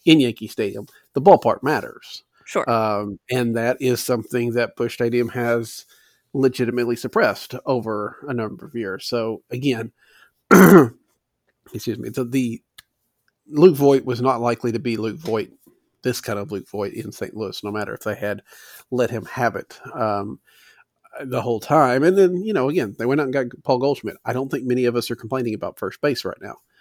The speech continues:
Speaker 1: Um, you could argue the whole financials and ramifications, whatever, but I think for the most part,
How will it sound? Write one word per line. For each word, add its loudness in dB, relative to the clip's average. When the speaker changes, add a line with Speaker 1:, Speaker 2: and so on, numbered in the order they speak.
Speaker 1:
Um, -2
you -12
could -8
argue -2
the -4
whole -4
financials -4
and -8
ramifications, -6
whatever, 0
but -6
I -6
think -2
for -2
the 0
most 0
part, -4